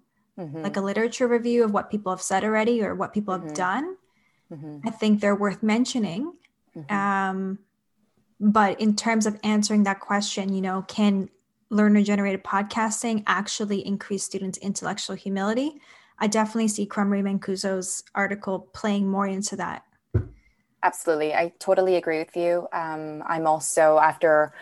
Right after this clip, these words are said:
Speaker 1: our analysis and our appraisal, critical appraisal of these sources, Krumrei Mancuso and her team, um, that first source was one that I, that really stood out to me as a compelling one. Um, and, uh, Dale and Povey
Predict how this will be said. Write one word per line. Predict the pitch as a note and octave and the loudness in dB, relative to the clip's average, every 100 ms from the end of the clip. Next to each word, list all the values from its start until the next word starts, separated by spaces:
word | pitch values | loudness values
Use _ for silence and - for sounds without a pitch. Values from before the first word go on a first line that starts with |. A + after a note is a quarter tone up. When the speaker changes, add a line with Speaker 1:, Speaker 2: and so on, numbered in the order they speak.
| - - - | -18 -4 4
Speaker 1:
our | D#3+ D#3 | 6 8
analysis | D#3 F3 G3 G3+ - G3 F3 | 6 6 4 4 -2 -2 -2
and | |
our | D#3+ | -4
appraisal, | D#3 - F3+ F#3 F3 E3+ - - - - | -2 2 2 4 4 4 2 -10 -18 2
critical | F#3+ F#3 | 2 4
appraisal | E3 - E3+ E3 | 0 0 -2 0
of | D#3+ | -2
these | D#3 - | -4 -4
sources, | A#3 - A#3+ G#3+ - | -4 -2 -6 -8 -8
Krumrei | G3+ F#3 F3+ F3 E3+ E3+ E3+ | -6 -4 -4 -4 -6 -6 -8
Mancuso | F3+ E3 E3 - E3 D#3+ D#3 | -10 -6 -6 0 2 2 2
and | D#3 D3+ C#3+ _ _ _ | -2 -6 -12 _ _ _
her | E3+ | -6
team, | E3 - E3 D#3 D3+ D3+ | -6 -6 -4 -4 -6 -6
um, | - D#3 D#3 E3+ - _ _ _ _ _ _ | -6 -6 -6 -10 -14 _ _ _ _ _ _
that | E3+ D#3 - | 6 6 4
first | F#3 E3+ | 2 2
source | - E3+ D#3+ - | 0 0 0 -6
was | D3 - | -8 -4
one | D#3+ D#3 | -2 4
that | D#3 | 6
I, | D#3 C3+ E3+ | 6 4 4
that | E3 | 4
really | F#3+ G3+ | 4 2
stood | A3 A3 | 2 6
out | G3+ - | 6 4
to | |
me | G#3 | -6
as | F#3+ | -6
a | - | -6
compelling | F3 F3 F3 F#3 F#3 | -2 2 2 2 -2
one. | F#3+ A3 G4 - - - - - | -2 -2 -2 -8 -20 -20 -2 4
Um, | E3+ E3 D#3+ D#3 D#3+ - _ _ - | 6 8 6 2 -4 -12 _ _ -4
and, | D3+ E3+ D#3+ D#3+ | 0 0 2 2
uh, | - - - - | 2 0 -6 0
Dale | F3+ E3+ | 6 6
and | E3 D#3+ | 6 2
Povey | F3 D#3+ D#3+ D#3+ D#3+ D#3 | 0 0 -2 -4 -4 -6